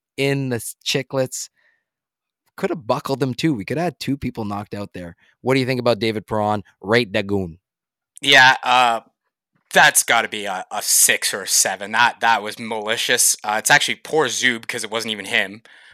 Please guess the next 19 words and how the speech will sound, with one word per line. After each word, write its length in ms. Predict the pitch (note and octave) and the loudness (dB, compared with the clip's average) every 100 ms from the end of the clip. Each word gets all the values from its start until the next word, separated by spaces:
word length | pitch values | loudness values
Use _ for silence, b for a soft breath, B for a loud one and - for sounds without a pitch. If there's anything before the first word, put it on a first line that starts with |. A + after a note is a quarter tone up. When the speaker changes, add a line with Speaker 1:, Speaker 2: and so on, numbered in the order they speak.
| b | b
Speaker 2:
Uh, 360 | A#2+ A2+ G2+ G#2 - | 0 0 0 -6 0
but 200 | B2+ - | 0 4
David 280 | C#3+ C#3+ D3+ | 4 4 2
Perron 280 | D#3 C#3 C#3+ | 4 4 6
has 140 | C3 | 4
that 220 | B2+ A#2 | 4 0
tinted 340 | - C3 B2 B2 | 0 -2 -2 -2
visor, 460 | A2 A2 A2 F#2+ | 0 0 -2 -6
so 340 | F#2+ - G2+ G#2 | -4 -4 -4 -8
I 100 | G#2+ | -4
think 220 | A#2+ C#3 C3 | 0 -2 -4
he 80 | |
just 340 | A#2+ B2 - - | -4 -2 -4 -6
couldn't 200 | - C#3 | -2 -2
really 180 | C3+ A#2+ | 0 -4
see 240 | G#2 - A2+ | -4 -4 -4
shit 320 | - G#2+ A2+ | -4 -2 0
out 180 | B2 - | 0 0
there. 280 | C#3 D#3 | 0 0